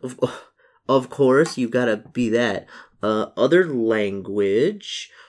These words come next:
Ooh, we're gonna have to get some type of, like, Latin or something. Something, something good. So language other, uh, spot hidden, and either charm, fast talk, intimidate. Okay, so we got spot hidden, of course, 'cause you wanna be able to spot those monsters,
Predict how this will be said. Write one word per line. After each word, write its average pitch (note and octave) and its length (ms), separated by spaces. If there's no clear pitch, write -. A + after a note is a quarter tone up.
Ooh, A2 380
we're G#2+ 100
gonna A2 180
have G#2 180
to F#2+ 80
get F2 200
some F#2 180
type F2 240
of, E2+ 100
like, F2 220
Latin F2 640
or E2 100
something. E2+ 480
Something, G#2+ 420
something - 400
good. - 320
So G2 140
language F3 460
other, A#2+ 480
uh, A2+ 460
spot - 520
hidden, C3 400
and A#2 120
either A2 160
charm, E3+ 340
fast D3 280
talk, C#3 100
intimidate. G2 560
Okay, - 400
so G2 240
we F2 60
got - 180
spot F3 320
hidden, D3 460
of A2 120
course, A2+ 260
'cause - 80
you A2 80
wanna A2+ 120
be A2+ 100
able G2+ 120
to - 40
spot A#2 220
those C3 160
monsters, C3+ 500